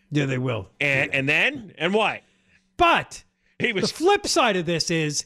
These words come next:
Speaker 1: he doesn't want to be involved in this because he doesn't wanna call attention to the overwhelmed border. That's
Speaker 2: Oh.
Speaker 1: why he hasn't gone in two years, because the media will follow him,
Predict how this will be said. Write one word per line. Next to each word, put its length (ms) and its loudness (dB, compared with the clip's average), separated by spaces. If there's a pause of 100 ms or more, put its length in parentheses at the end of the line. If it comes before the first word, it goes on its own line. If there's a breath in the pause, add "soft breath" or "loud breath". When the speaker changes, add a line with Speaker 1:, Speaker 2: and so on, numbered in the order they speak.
(120 soft breath)
Speaker 1:
he 160 -2
doesn't 300 0
want 500 0
to 80 -6
be 140 -2
involved 400 -2
in 100 -4
this 140 -2
because 220 -4
he 60 -2
doesn't 140 -2
wanna 140 0
call 260 -4
attention 600 -2
to 80 -2
the 100 0
overwhelmed 540 -2
border. 340 -14 (380 soft breath)
That's 240 0
Speaker 2:
Oh. 20 -6
Speaker 1:
why 140 2
he 100 0
hasn't 300 -2
gone 260 2
in 120 0
two 180 -4
years, 460 -14 (440 soft breath)
because 280 -2
the 80 2
media 380 2
will 160 0
follow 440 0
him, 280 0